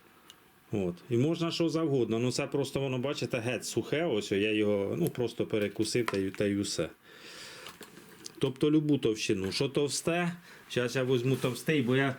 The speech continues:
вже тут поперепортював усі. <laughs> Тобто, ну ось Юпітер тут я приносив. Ну це ж на, на камеру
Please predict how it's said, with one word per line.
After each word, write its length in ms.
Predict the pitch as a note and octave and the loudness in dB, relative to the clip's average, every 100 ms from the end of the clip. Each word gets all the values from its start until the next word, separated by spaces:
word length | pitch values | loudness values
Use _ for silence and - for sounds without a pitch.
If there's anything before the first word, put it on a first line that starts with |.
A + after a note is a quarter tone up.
| - - | -8 -10
вже 220 | A#2 G#2+ C3+ | -4 -2 0
тут 280 | C#3 C3 - - - - - - | 0 -2 -6 -18 -20 -18 -18 -6
поперепортював 920 | C3 B2 D3+ D#3+ E3 C#3 A#2 G#2+ G#2 | -4 0 0 2 2 2 2 2 2
усі. 280 | G#2 - F2 - - - | 0 2 0 0 0 2
<laughs> 560 | E3+ - - - - - F3 F3 - - | 2 0 -10 -14 -10 2 2 4 0 2
Тобто, 280 | G3 F3+ E3+ F3 - - - - - C#3+ - - - - - - | 0 2 2 0 -6 -8 -8 -4 -2 -2 -4 -12 -10 -10 -12 -4
ну 240 | A2+ C3 | 0 2
ось 220 | B2 A#2+ | 0 2
Юпітер 560 | A#2 A#2 A2+ C#3+ C#3 A2+ | 4 4 2 0 0 0
тут 240 | A#2+ G#2+ | -2 0
я 120 | A2+ | -2
приносив. 640 | G#2+ A#2 A2+ A#2+ A#2 G#2 G2 - - - - - - - - | 0 0 0 0 0 -2 -4 -10 -20 -20 -20 -20 -20 -14 -6
Ну 120 | G#2 | -4
це 180 | B2+ C3+ | -2 -2
ж 100 | C3+ | -2
на, 100 | C3+ - - | -6 -10 -6
на 180 | B2+ C3 | -6 -4
камеру 540 | - D#3+ D3+ C#3 C3 | -4 -2 0 0 -2